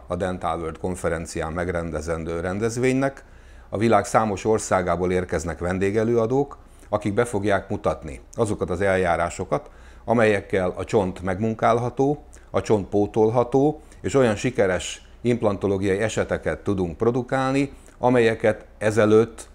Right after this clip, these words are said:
a régebbi, hagyományos technikákkal nem volt lehetőségünk. Tehát az új technikák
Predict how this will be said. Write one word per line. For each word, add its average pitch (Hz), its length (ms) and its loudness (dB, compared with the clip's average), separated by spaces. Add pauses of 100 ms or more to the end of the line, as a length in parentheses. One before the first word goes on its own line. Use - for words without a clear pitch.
(140)
a - 100 -6
régebbi, 110 540 2
hagyományos 104 520 -2
technikákkal 95 680 -2
nem 92 200 -2
volt 80 320 -6 (200)
lehetőségünk. 73 960 -8 (320)
Tehát 113 180 2
az 110 100 0
új 120 160 2
technikák 151 680 0